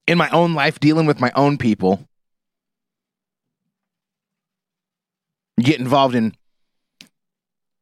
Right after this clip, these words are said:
social situations and suddenly you find yourself having to deal with other people's drama. And I don't mean just hear about it.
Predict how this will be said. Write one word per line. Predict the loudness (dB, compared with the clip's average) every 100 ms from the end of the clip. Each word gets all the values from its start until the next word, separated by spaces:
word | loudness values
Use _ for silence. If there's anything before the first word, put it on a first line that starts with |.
| _
social | -2 0 0 -2 -4
situations | -4 0 0 2 0 -2 -2
and | 0 0
suddenly | 0 0 0 0
you | 0
find | 0 0
yourself | -2 0 0
having | 0 -2 -2
to | 0
deal | 2 0
with | 0
other | 0 0
people's | 0 0 0
drama. | 0 0 -2
And | -2 -2
I | 0
don't | 0
mean | 0 0
just | -2 -2
hear | 0 0
about | 0 -2
it. | -2